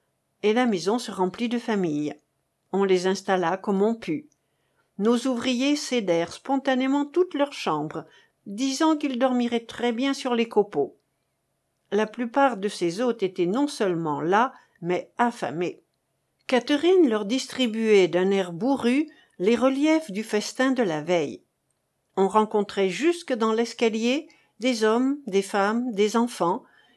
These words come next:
qui rongeaient un os de volaille, découpaient une tranche de viande sur un morceau de pain, trempaient une croûte dans un verre de vin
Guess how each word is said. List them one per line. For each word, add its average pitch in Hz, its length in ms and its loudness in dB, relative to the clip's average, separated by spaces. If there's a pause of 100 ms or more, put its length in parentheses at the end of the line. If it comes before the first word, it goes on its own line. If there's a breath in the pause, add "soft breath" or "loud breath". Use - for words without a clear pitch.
(120)
qui 226 160 2
rongeaient 202 500 4
un 196 140 4
os 196 180 4
de 190 120 2
volaille, 185 640 2 (300 soft breath)
découpaient 220 520 2
une 220 140 4
tranche 214 300 0
de 214 100 2
viande 214 380 4
sur 208 180 -4
un 208 80 2
morceau 208 360 0
de 247 120 0
pain, 180 360 0 (460)
trempaient 196 580 0
une 190 160 -2
croûte 196 360 -2
dans 180 240 0
un 185 80 0
verre 190 220 0
de 190 100 4
vin 190 360 0